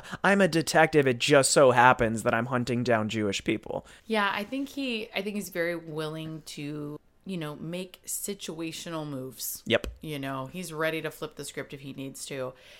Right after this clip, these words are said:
Speaker 2: And I think to your point, this Reich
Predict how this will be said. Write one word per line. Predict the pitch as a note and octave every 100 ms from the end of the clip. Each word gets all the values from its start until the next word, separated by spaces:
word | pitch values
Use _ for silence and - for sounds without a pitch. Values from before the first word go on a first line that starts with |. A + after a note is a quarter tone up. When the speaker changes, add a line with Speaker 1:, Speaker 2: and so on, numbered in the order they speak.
| - G3+
Speaker 2:
And | G3+ G3+ _ _
I | F#3
think | F#3 F3
to | -
your | F#3 C#4
point, | D#3+ C#3+ - _
this | - F3 F3
Reich | D3 C#3 G3+ F#3+ D#3+ -